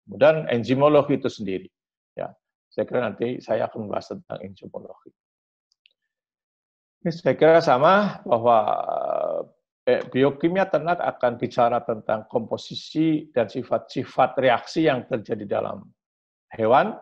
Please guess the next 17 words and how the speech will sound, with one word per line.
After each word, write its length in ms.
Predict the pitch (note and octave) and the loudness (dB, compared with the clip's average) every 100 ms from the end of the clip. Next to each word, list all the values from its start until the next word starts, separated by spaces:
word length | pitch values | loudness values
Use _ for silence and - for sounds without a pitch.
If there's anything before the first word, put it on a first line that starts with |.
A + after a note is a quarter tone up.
| - | -10
ya, 160 | G#2 G#2 | -4 -4
di 80 | G#2+ | -2
dalam 320 | G#2+ G#2+ G2+ | -2 -2 -4
ternak 400 | A2 A#2 E3+ G#2+ | -4 -2 -2 -2
atau 100 | A2 | -6
di 80 | G#2 | -4
dalam 180 | G2+ G2 - | -4 -4 -6
sel 320 | - C#3 A#2 | 0 0 2
ternak, 460 | A#2+ F#2+ A#2 F#3+ _ _ _ _ _ _ - | -2 -6 -6 -6 _ _ _ _ _ _ -16
kemudian 480 | A2 G#2 G2+ A2 - | -12 -10 -6 -6 -4
peran 400 | B2 B2+ A2+ G2+ | -2 0 -2 -4
sel, 480 | - D3+ F#3 G#3+ - _ _ | 2 4 4 0 -6 _ _
ya, 200 | - - _ | -20 -20 _
kemudian 300 | G#2+ G#2+ A2+ A2+ | -16 -6 -6 -6
juga, 300 | G#2+ A#1+ A#1 A1 - _ _ _ _ _ - _ _ - | -10 -6 -6 -6 -18 _ _ _ _ _ -20 _ _ -8
eh, 140 | A2+ A2 | -8 -8
sedikit 400 | - G2+ G#2+ | -10 -8 -8